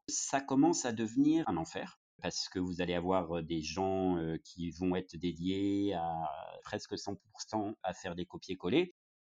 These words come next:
Et, et juste pour te donner une idée, bon, ça faisait maintenant, euh, oui, sept, huit ans, on accompagnait un, pour le coup, un très, très grand e-commerçant qui avait cinq personnes à temps complet pour faire des copier-coller.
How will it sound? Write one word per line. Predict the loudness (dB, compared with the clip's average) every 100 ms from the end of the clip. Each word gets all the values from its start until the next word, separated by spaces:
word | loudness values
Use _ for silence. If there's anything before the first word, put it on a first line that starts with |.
| _
Et, | 4 6 6 4 2 -2 -4 -4
et |
juste | -2 -2 -4
pour | -6 -4
te | 0
donner | 4 4
une | 4
idée, | 2 6 8 8
bon, | 4 0 -4
ça | -8 -8
faisait | -4 2
maintenant, | 6 8 8 8
euh, | 6 2 2 0 0 -2 -2
oui, | -4
sept, | -4 -4 2 2 2
huit | -10 -6
ans, | 0
on | 0 0 -2
accompagnait | -4 -6 -2 0 2 2
un, | 0 -2 -4 -8 -18
pour | -12 -10
le |
coup, | -8 -4 -4
un |
très, | -2 -4
très | -2 -2
grand | 0 -2
e-commerçant | 0 0 0 -2 -6 -8 _ _ _
qui | 2 4
avait | 6 6 4
cinq | 0 2 4 4
personnes | 4 2 2 4 4
à | 4
temps | 2 4
complet | 4 6 4
pour | 4
faire | 0 0
des | 2
copier-coller. | 0 0 0 0 0